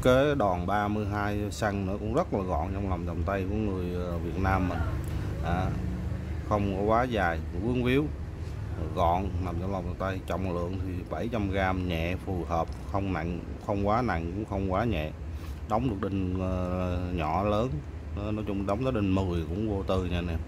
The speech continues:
Rồi, anh em nào quan tâm cái mẫu búa Stanley của Mỹ này thì liên hệ mình.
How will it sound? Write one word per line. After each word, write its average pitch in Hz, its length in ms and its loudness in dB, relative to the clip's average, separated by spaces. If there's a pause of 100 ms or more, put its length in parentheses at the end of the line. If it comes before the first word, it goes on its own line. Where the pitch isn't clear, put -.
(760)
Rồi, 104 240 6
anh 104 120 2
em 117 160 2
nào 104 100 2
quan 107 200 0
tâm 110 220 2
cái 123 120 2
mẫu 107 340 4
búa 135 180 6
Stanley 101 720 2
của 104 120 0
Mỹ 104 240 4
này 123 140 0 (100)
thì 92 60 -2
liên 92 240 -2
hệ 80 140 -2
mình. 90 180 -2